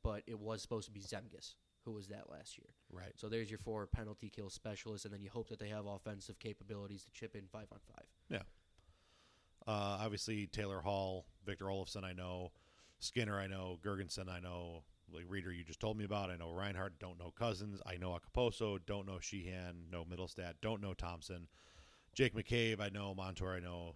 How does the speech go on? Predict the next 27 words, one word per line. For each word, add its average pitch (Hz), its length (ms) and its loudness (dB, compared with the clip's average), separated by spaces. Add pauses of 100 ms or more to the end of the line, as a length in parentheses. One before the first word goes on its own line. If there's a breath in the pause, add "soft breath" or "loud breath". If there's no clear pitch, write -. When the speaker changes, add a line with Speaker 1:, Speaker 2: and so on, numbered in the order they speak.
(140)
Speaker 2:
Dahlin, 90 340 0
obviously, 87 360 -2
was 85 160 -4
the 85 80 -4
big, 80 340 -4 (480 soft breath)
the 95 60 -6
big 95 200 2
draft 90 260 4
pick 95 140 4
from 92 140 -6
a 90 40 -4
couple 95 220 -2
years 87 200 -2
back 90 260 -2
who 92 80 -2
was 85 80 -2
supposed 87 220 -4
to 87 60 -8
save 90 240 0
us 90 100 -4
and 85 80 -8
take 85 140 0
us 87 80 -8
to - 60 -6
the 80 80 -6
promised 120 360 4
land. 113 360 2